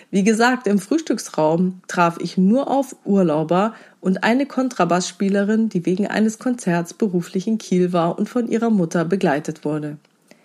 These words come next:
Konnte es sein, dass diese Hotelkette ein einheitliches Konzept für alle seine Standorte ausgerollt hatte? Konnte es sein, dass genau dieses Konzept woanders wunderbar funktionieren würde,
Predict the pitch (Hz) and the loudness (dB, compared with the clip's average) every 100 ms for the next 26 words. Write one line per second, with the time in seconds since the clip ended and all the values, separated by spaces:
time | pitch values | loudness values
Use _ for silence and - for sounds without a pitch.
0 | _ _ _ _ _ - 185 226 285 294 | _ _ _ _ _ 0 2 2 0 -2
1 | - 175 170 180 185 185 - - 180 185 | -2 0 2 2 0 -4 -8 -4 -2 0
2 | 247 262 240 - 151 165 - 175 220 - | 0 -2 -4 -2 -2 -2 -2 -2 -2 0
3 | 208 202 160 170 190 202 208 202 220 - | -2 -2 -2 0 0 0 -4 -6 -6 -4
4 | 202 175 - 185 185 - - - 170 202 | -4 -4 -2 -2 -2 -6 -4 0 0 2
5 | 180 185 180 - - 160 - 190 - - | 2 2 -2 -6 -8 -4 -2 -2 -2 -2
6 | 185 185 202 185 208 202 233 233 349 370 | -2 0 -2 0 0 -2 -8 -4 -6 -6
7 | _ _ _ _ _ _ _ _ _ _ | _ _ _ _ _ _ _ _ _ _
8 | _ - 277 311 330 277 - 262 311 294 | _ 0 2 2 0 -2 0 0 2 2
9 | 196 190 - 214 208 196 170 240 320 320 | 2 0 0 2 4 2 2 2 2 -2
10 | - 277 254 262 302 330 226 233 254 240 | -2 -4 0 -2 0 0 2 2 0 0
11 | 202 294 349 330 269 262 262 269 247 269 | 0 0 0 0 0 0 0 -4 -4 -2
12 | 285 403 370 233 190 202 226 | 0 0 0 2 2 2 0